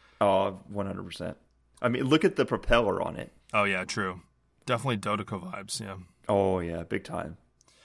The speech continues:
Speaker 2: Um,
Speaker 1: Um,
Speaker 2: there exist caverns and highlands in the Valeria Mirage. Taking the rail car can help you traverse across the various types of top-, topography. The magical weapon mounted on the Choo Choo cart can unleash a jubilant wave.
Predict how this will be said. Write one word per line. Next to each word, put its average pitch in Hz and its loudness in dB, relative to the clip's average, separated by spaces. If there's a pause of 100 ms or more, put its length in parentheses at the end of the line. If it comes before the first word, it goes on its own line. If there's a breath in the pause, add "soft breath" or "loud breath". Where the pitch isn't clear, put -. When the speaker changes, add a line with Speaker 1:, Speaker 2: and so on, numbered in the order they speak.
(260 soft breath)
Speaker 2:
Um, 127 6
Speaker 1:
Um, 101 -6
Speaker 2:
there 151 4
exist 135 2
caverns 147 4
and 117 -2
highlands 147 2
in 131 -2
the 123 2
Valeria 113 2
Mirage. 110 4 (120)
Taking 127 -2
the 117 2
rail 110 6
car 135 6
can 117 -4
help 107 -2
you 117 -2
traverse 117 2
across 131 4
the 117 -4
various 113 2
types - -4
of 107 -12
top-, 110 -4 (480)
topography. 180 2 (640 soft breath)
The 107 -6
magical 135 4
weapon 123 4
mounted 123 4
on 139 0
the 139 -4
Choo 147 -4
Choo 139 -4
cart 135 4
can 120 -6
unleash 117 -2
a 110 -4
jubilant 120 0
wave. 113 -2